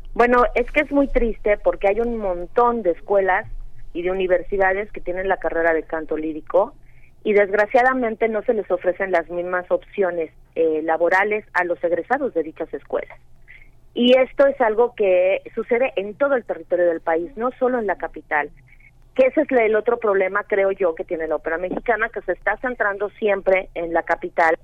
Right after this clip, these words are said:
cuando tenemos voces impresionantes y de enorme calidad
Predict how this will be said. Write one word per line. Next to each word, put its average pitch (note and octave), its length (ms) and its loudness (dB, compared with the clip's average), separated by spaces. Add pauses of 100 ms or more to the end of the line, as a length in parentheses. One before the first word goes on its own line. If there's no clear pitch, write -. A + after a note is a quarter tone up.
(100)
cuando B3 560 2 (420)
tenemos A#3 460 0
voces A3+ 420 2 (180)
impresionantes G#3+ 1200 -2
y G3+ 80 -6
de F3 80 0
enorme A3+ 420 0
calidad F3+ 540 0